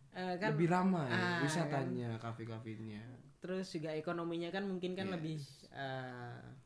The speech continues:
Speaker 1: yang itulah pokoknya lah.
Speaker 2: Tapi ini beres, next.
Speaker 1: Nah, imajinasi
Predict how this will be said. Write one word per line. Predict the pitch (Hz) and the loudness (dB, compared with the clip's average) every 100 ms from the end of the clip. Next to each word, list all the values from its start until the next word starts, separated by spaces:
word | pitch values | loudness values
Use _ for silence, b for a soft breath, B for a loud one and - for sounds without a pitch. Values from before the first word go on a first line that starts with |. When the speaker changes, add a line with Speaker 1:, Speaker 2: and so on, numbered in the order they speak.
| - | -12
Speaker 1:
yang | 123 131 | -6 -4
itulah | 135 175 160 147 | 0 0 0 -2
pokoknya | 139 147 147 143 | -4 -4 -4 -4
lah. | 135 | -4
Speaker 2:
Tapi | 151 | -2
ini | 196 202 | 0 0
beres, | 143 131 135 | 0 0 0
next. | 139 120 - - - | -2 -6 -10 -18 -16
Speaker 1:
Nah, | 160 147 139 | -10 -8 -8
imajinasi | - 180 180 175 156 160 160 - | 2 4 4 2 -2 -2 -4 -4